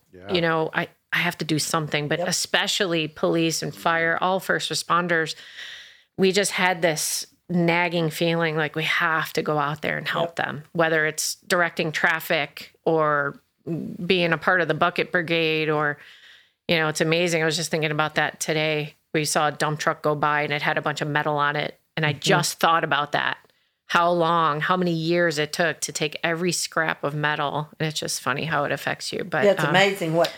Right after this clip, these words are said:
Speaker 3: I remember my first time there looking at the, at the rubble
Speaker 2: Mm-hmm.
Speaker 3: and it's still burning. And I'm thinking,
Speaker 2: How
Speaker 3: "This is
Speaker 2: on
Speaker 3: gonna
Speaker 2: earth?
Speaker 3: take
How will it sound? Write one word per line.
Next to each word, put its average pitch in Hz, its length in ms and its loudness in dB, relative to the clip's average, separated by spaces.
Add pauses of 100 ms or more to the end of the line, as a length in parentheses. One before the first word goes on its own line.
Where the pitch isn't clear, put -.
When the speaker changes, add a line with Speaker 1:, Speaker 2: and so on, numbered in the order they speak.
(200)
Speaker 3:
I 185 100 6
remember 190 380 4
my 156 180 2
first 175 340 2
time 160 180 0
there 160 140 4
looking 165 340 2
at 151 120 -10
the, 147 80 -10 (260)
at 151 240 0 (160)
the 143 240 0
rubble 165 440 4 (220)
Speaker 2:
Mm-hmm. 180 240 4
Speaker 3:
and 165 100 6
it's 185 120 4
still 170 180 4
burning. 165 460 2
And 147 80 0
I'm 147 100 -2
thinking, 143 460 -4 (540)
Speaker 2:
How 170 180 2
Speaker 3:
"This 185 120 2 (100)
is 180 60 2
Speaker 2:
on - 60 2
Speaker 3:
gonna 160 200 6
Speaker 2:
earth? - 80 -6
Speaker 3:
take 135 480 -4